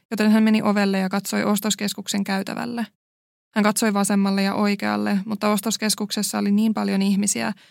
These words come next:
että kaksivuotiaasta oli vaikea löytää katseellaan. Denisin mukaan hän tunsi heti vatsan pohjassaan, että joku oli vialla.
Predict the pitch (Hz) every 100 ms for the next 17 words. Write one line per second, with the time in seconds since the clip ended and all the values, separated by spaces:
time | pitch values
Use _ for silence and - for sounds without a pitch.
0 | _ - 208 214 214 214 202 190 202 -
1 | 202 196 202 202 - 214 220 - 220 233
2 | 226 - 240 240 240 240 - _ _ _
3 | _ _ _ - 214 226 226 226 196 190
4 | 196 196 208 208 208 214 214 202 208 202
5 | 190 - 208 202 190 202 - 226 220 220
6 | 202 190 202 190 214 226 226 214 226 233